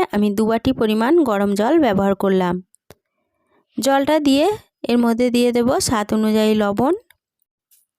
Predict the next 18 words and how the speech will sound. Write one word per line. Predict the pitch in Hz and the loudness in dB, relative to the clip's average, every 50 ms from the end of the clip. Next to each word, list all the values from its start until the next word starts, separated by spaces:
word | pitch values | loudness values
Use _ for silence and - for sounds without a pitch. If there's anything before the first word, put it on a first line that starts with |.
| - - | -12 -8
আর | - 247 262 269 | -4 -2 -2 -2
স্বাদের | - - 233 226 214 240 262 269 | -2 -2 -2 0 0 0 0 2
ব্যালেন্সের | 294 269 254 240 247 247 - 269 262 | 2 0 2 2 0 0 0 -2 -2
জন্য | 240 247 233 233 233 247 247 | 0 0 0 0 2 0 0
দিয়ে | 233 226 220 220 | 2 2 2 2
দিচ্ছি | 214 214 214 - - - - 311 427 494 - - - | 0 0 -2 -4 -4 -2 0 0 0 -2 -4 -6 -4
হাফ | 220 208 - | -4 -4 -4
চা | - - 226 | -2 -4 -4
চামচ | - 214 202 208 254 339 - | -2 -2 -2 0 0 -2 -2
চিনি। | - - 208 196 190 190 190 196 - _ _ - - - - - - | -2 -2 0 0 0 -2 -4 -4 -8 _ _ -20 -20 -20 -20 -14 -8
এবার | - 226 247 - 214 | -4 -4 -2 -2 -2
সমস্ত | 208 - - 240 233 226 226 - - | -2 -2 -2 -2 0 -2 -2 -2 -2
উপকরণ | 285 269 240 - 226 220 - 214 214 233 285 339 349 | -2 -2 -2 -4 -4 -4 -4 -4 -2 -2 -2 -4 -6
খুব | - - 240 | -6 -6 -4
ভালোভাবে | 240 226 220 220 220 226 226 220 240 | -2 0 0 0 0 0 0 0 0
নেড়েচেড়ে | 233 220 208 202 208 208 - 226 262 381 427 381 | 0 0 0 -2 -2 -2 -2 -2 0 0 0 0
মিশিয়ে | 285 240 226 - - 247 226 | 0 0 0 0 0 0 2
নিচ্ছি। | 214 196 196 190 - - - 202 | 2 0 0 -2 -4 -2 -2 -2